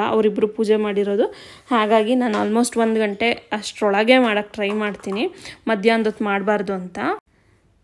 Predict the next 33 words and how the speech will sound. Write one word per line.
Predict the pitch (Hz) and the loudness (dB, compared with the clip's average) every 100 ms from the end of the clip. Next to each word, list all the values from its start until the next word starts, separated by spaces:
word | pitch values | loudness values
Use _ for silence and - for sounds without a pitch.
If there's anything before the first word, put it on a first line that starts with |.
| _ _ - | _ _ -6
So | 294 277 269 | 0 0 0
finally | 220 226 233 269 | -4 -4 -2 -2
ಪೂಜೆ | 294 294 285 294 | -2 -2 0 2
ಎಲ್ಲ | 269 254 | 2 2
ಮುಗೀತು. | 247 233 208 214 466 539 539 - - _ - | 2 0 -4 -4 -2 -2 -4 -16 -20 _ -6
ಆ, | 240 233 226 | 0 0 2
ಅದಾದ್ಮೇಲೆ | 247 233 240 233 226 214 269 | 4 4 4 2 0 2 0
ಕೂಡ | 214 | 0
ನಮಸ್ಕಾರ. | 214 214 214 - 208 226 240 | -4 -6 -8 -12 -10 -10 -8
So | 240 220 | -6 -6
welcome | 226 233 254 240 | -4 -6 -4 -4
back | 220 220 233 | -6 -10 -10
to | 214 | -12
the | 214 | -12
channel | 220 196 208 202 | -12 -12 -12 -12
ಅಂತ | 190 190 | -12 -14
ಹೇಳ್ತಾ, | 196 190 185 254 - - - - _ | -14 -16 -10 -10 -10 -16 -20 -20 _
ಆ, | 262 220 220 220 | -8 -6 -4 -2
ಈಗೆಲ್ಲ | 233 240 233 240 | -2 -2 0 0
ನೋಡಿದ್ರಿ | 254 226 226 226 233 | 0 -2 -4 -4 -4
ಏನೇನೆಲ್ಲ | 214 214 220 214 214 214 | -4 -4 -6 -4 -6 -6
ಕೆಲಸ | 220 208 226 | -10 -10 -8
ಆದಮೇಲೆ | 202 214 220 226 220 | -8 -8 -6 -6 -6
ನಾನು | 233 220 214 | -6 -6 -8
ಈ | |
ಒಂದು | 208 214 220 | -10 -10 -8
ವಿಡಿಯೋ | 214 202 | -8 -10
ಮಾಡ್ತಿದ್ದೀನಿ | 208 196 - 196 208 | -12 -14 -16 -16 -14
ಅಂತ. | 214 214 254 - - - - | -14 -12 -12 -12 -18 -20 -14
It's | 233 247 | -12 -10
already | 226 226 247 247 247 254 247 | -6 -4 -2 -4 -4 -4 -4
one | 220 220 | -4 -4
o'clock | 226 - 247 220 262 | -6 -6 -6 -4 -6